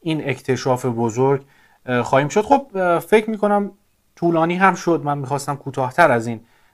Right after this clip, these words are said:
اه، نگه دارم صحبت‌ها رو. اه، این اپیزود اول بود. ما، اه، می‌گم از این به بعد کنجکاوی می‌کنیم، به همه جا سرک،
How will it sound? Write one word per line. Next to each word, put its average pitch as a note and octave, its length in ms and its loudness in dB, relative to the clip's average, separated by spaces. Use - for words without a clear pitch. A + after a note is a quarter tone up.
اه، B2+ 140 -2
نگه C3+ 500 2
دارم A#2+ 260 -4
صحبت‌ها B2 640 -4
رو. E3+ 300 -4
اه، C3 240 -2
این A#3+ 300 -4
اپیزود F3+ 420 -2
اول D#3+ 420 6
بود. F#3+ 260 2
ما، E3 240 0
اه، B2 100 -8
می‌گم C#3+ 400 -2
از B2+ 200 -4
این C#3+ 100 -4
به C3+ 80 -2
بعد C#3 240 0
کنجکاوی C#3 460 -6
می‌کنیم، F3+ 300 -6
به D3+ 80 -4
همه C#3 240 -4
جا C3+ 120 -4
سرک، C3 480 -2